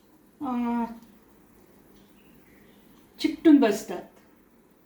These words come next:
म्हणून असं सुटं मोठं कढई घेऊन, मोठ्या कुटुंबात मोठं लागतं सगळं, त्यामुळे कढई पण मोठी घ्यावी. आम्ही दोघंच आहोत, त्यामुळे थोडंसंच करते मी.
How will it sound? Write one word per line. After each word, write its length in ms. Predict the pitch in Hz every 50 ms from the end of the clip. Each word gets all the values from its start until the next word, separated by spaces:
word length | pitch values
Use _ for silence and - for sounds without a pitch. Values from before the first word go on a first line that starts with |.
| _ _ _ -
म्हणून 200 | 269 285 285 294 294
असं 160 | 294 320 311
सुटं 380 | - - 311 - - 311 302
मोठं 380 | 285 277 277 277 - 302 294 285 285 - - - - _ _ _ _ _ _ _ - - - - - - - - - - -
कढई 320 | - 247 240 247 254 262 240
घेऊन, 320 | 254 269 262 254 262 269 277 - - - 269 254
मोठ्या 320 | 240 233 - 262 254 240
कुटुंबात 600 | - 262 240 - 254 247 240 240 233 220 - 240
मोठं 340 | 240 226 226 - 269 269 240
लागतं 320 | 233 226 - - - 208
सगळं, 340 | 208 220 214 190 196 220 220 220 - - - - - - - - - - - -
त्यामुळे 260 | 233 226 233 233 233 226 - - - - -
कढई 300 | 247 233 233 240 247 240
पण 160 | - - 254
मोठी 340 | 247 247 233 220 - 254 254
घ्यावी. 340 | 208 220 202 185 180 202 220 240 - - - - _ - - - - - - - - - - - - - - - - - - - - - - - -
आम्ही 260 | - 214 220 233 233
दोघंच 400 | 233 247 233 220 233 285 285 277
आहोत, 180 | 247 233 233 -
त्यामुळे 300 | - 226 226 233 233 233 240 - - - - - -
थोडंसंच 480 | - 247 233 240 233 - 254 254 - -
करते 360 | 247 220 220 - - 233 226
मी. 200 | 214 208 214 240